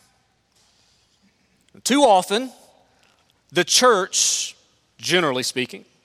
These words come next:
not every church, but sometimes we see the church strive to be relevant and attractive to the world by downplaying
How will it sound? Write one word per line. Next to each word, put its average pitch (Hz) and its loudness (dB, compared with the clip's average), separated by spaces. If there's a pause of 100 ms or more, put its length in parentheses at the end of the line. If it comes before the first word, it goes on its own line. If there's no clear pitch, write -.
(520)
not 120 -8
every 160 0
church, 156 -8
but - -18
sometimes 170 -2 (160)
we 147 -4
see 175 2 (220)
the 143 -6
church - 0 (1500)
strive 208 2
to 220 -6
be 190 0
relevant 156 0
and 156 -2
attractive 160 -2 (1080)
to 143 -10
the 139 -8
world 151 0 (1120)
by 151 4
downplaying 135 0